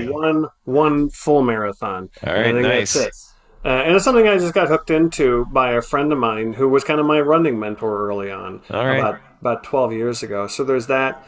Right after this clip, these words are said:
Speaker 1: Uh, and I'm, I'm passionate about where I grew up and where I live. I live in Saint Louis, and I serve on the airport commission here. And so, you know, I'm passionate about seeing,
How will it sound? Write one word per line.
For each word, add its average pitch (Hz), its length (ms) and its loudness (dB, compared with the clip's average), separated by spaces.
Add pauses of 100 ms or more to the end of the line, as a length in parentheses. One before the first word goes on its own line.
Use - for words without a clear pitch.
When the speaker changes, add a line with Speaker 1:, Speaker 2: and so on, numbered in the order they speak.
(340)
Speaker 1:
Uh, 131 360 2
and 277 280 0
I'm, 214 260 0
I'm 190 220 0
passionate 185 400 -2
about 165 280 4
where 151 240 4
I 151 80 6
grew 147 260 4
up 151 140 2
and 135 100 2
where 131 120 2
I 127 60 4
live. 143 240 0
I 107 60 0
live 123 200 2
in 123 80 -2
Saint 113 240 -6
Louis, 117 420 0
and 104 240 -6 (300)
I 117 180 0
serve 139 320 2
on 135 140 2
the 127 80 0
airport 147 420 0
commission 110 400 -6
here. 104 300 -8
And 104 100 -10
so, 107 400 -4 (380)
you 120 100 -6
know, 113 140 0
I'm 120 220 -2
passionate 139 440 -2
about 120 300 0
seeing, 123 600 -2